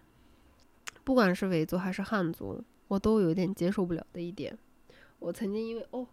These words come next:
我说我脚底下有个东西是猫，<laughs> 它在抠我脚趾。我曾经因为这个被我妈真的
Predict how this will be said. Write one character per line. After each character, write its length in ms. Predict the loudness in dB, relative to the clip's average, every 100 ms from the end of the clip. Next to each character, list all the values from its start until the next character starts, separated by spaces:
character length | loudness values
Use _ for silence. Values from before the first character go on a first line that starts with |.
| -14
我 80 | -10
说 180 | 0 4
我 80 | 4
脚 200 | 6 4
底 100 | 4
下 140 | 4
有 120 | 4
个 80 | 4
东 220 | 4 4 4
西 220 | 2 0 0
是 140 | -4 -2
猫， 360 | 0 2 2 2 0 -4 -4
<laughs> 380 | -10 -6 -4 -4
它 120 | 0
在 100 | 2
抠 200 | 2 2
我 140 | 4 4
脚 200 | 2 0
趾。 180 | -2 -6 -8 -20 -20 -20 -20 -16 -6
我 100 | -2
曾 200 | 2 4
经 200 | 2 0
因 240 | 0 6 6
为 120 | 6
这 120 | 4
个 100 | 2
被 140 | 4 6
我 160 | 6
妈 320 | 4 0 0
真 120 | 0 0
的 140 | 0